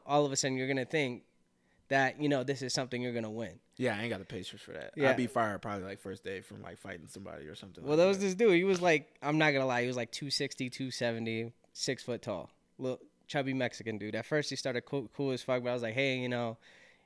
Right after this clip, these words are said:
Speaker 1: you're fucking dropping your drink all over people and shit. Like, we gotta get you out." And then all of a sudden, slowly but surely, he started getting aggressive, uh,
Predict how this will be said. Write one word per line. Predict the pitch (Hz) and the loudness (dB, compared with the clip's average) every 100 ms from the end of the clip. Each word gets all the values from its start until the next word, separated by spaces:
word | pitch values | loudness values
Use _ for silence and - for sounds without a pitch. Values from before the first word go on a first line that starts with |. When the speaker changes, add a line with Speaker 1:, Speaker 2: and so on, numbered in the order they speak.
| - | -4
Speaker 1:
you're | 120 | 0
fucking | - 135 123 117 110 92 - | 4 4 4 2 0 -4 -2
dropping | 135 139 139 | 4 4 4
your | 135 | -2
drink | 127 135 131 | 0 0 2
all | 135 | 0
over | 127 123 | 0 -4
people | 135 127 127 | -4 -4 -2
and | 117 | -2
shit. | 135 123 | -2 -2
Like, | 117 | -4
we | 113 | -2
gotta | 117 113 | -2 0
get | 113 - | -2 -4
you | 113 | -4
out." | 101 101 _ _ _ _ _ _ - | -4 -8 _ _ _ _ _ _ -2
And | 127 | 2
then | 131 | 4
all | 139 | 2
of | |
a | 135 | 2
sudden, | 135 135 | 0 0
slowly | 120 135 135 139 | 0 0 2 2
but | 139 | 2
surely, | - 147 123 | 2 2 2
he | |
started | 120 127 120 | 0 -2 0
getting | 123 117 | -2 -2
aggressive, | 107 135 143 127 120 85 | 0 0 0 -2 -4 -6
uh, | 117 | -4